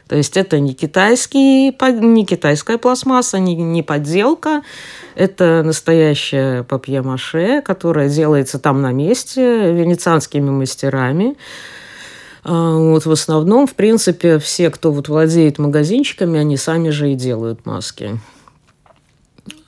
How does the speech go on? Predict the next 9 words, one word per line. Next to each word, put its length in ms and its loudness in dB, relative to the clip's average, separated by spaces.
А, 40 -8
вот. 680 -10
Ну, 360 -4
маски 340 -2
тоже 280 2
разнообразнейшие, 1160 -2
очень 500 -2
разные, 920 0
и 960 0